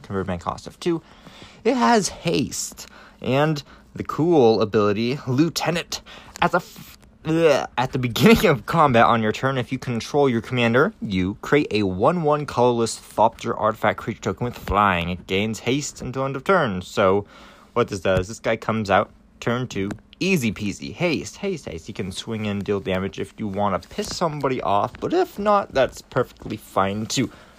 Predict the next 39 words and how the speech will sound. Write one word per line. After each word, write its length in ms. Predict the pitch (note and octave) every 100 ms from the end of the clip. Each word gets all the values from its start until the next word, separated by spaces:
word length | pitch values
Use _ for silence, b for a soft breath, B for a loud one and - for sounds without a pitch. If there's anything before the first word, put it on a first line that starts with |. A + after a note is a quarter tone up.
| - -
<clears throat> 280 | C#4 A3+ B2+ - - _ - - _
But 260 | - A2 G2
once 340 | F#2+ G2+ -
you 140 | D3 G3+
come 200 | - A2+
out, 300 | G2 G2+ - B B B _
then 480 | F#2+ G2 B2 A2+ A2+ - _ _ _ _
each 440 | A3 B3 - - - _ _ _ _
combat 480 | - B2 A#2 G#2 -
following 420 | - D3+ F3+ A#2
that, 240 | A2 A#2+ -
you 100 | F#2+
just 440 | F#2+ - G#2+ -
get 160 | A2+ -
a 120 | G#2
free 440 | G2+ - - A#2+ A#2
one 280 | G#2+ A2 G#2
one 180 | G#2
flyer, 540 | G2 - A2 G2+ F#2 F#2
and 200 | - A2+
what 240 | A2 A2+ -
makes 260 | A2 G#2+ -
that 280 | G2+ -
amazing 680 | A2 A2 A2+ A#2 A2+ A2 G#2
is 240 | G2 G2+
it 160 | F#2+ F#2 - _ -
just 300 | F#2+ - -
goes 320 | G#2 G2 F#2
right 320 | F#2+ F#2+ G#2+ -
over 200 | G2 G#2+
your 80 |
opponent's 320 | G#2 - A#2+ -
creatures, 420 | - G2 G#2+ G#2
dealing 400 | - G#3 G3 E3
damage 320 | D#3 D3 C3+
to 80 | B2+
the 100 | B2
planeswalkers 640 | A2 G2 F#2+ F#2 G2 G#2
correctly. 460 | - E2+ E2 -